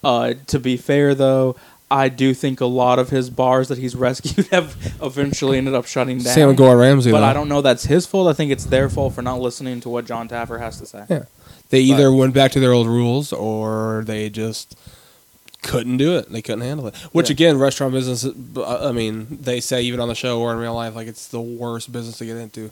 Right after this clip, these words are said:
Speaker 1: I wonder if people who don't work in restaurants or bars are interested in those. Like, for me, I think I'm more interested 'cause it's like, oh, this is something I actually watch and relate to.
Speaker 2: Well, it's like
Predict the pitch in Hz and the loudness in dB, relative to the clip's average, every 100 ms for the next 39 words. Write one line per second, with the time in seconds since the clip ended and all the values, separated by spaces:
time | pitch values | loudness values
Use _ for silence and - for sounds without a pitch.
0 | - - 131 185 226 214 175 - - 151 | -16 -8 -4 -4 -6 -6 -6 -8 -8 -6
1 | 143 147 135 139 - 120 143 135 135 135 | -4 -4 -2 -2 -2 -4 -4 -4 -4 -4
2 | 135 135 - 147 143 143 135 135 127 135 | -4 -6 -10 -10 -8 -8 -8 -8 -4 -2
3 | 139 143 135 127 123 123 120 - 131 123 | -2 -4 -4 -4 -4 -8 -12 -8 -6 -6
4 | 120 117 110 - _ _ - - 143 135 | -8 -10 -14 -20 _ _ -16 -2 -2 -2
5 | 143 135 135 147 127 151 135 127 127 127 | -6 -6 -4 -4 -6 -6 -6 -4 -2 -2
6 | 127 123 - 135 123 120 123 120 147 135 | -4 -6 -8 -6 -6 -4 -2 0 0 0
7 | 139 139 - 135 131 127 120 120 - - | -4 -4 -4 -4 -6 -8 -8 -10 -16 -20
8 | - - 131 131 135 - 147 131 123 120 | -20 -10 -4 -4 -4 -8 -8 -6 -6 -6
9 | 123 123 123 - 139 117 117 113 117 113 | -4 -2 -2 -6 -10 -8 -6 -4 -4 -6
10 | - - - - - 170 160 160 143 | -12 -20 -20 -20 4 8 8 8 6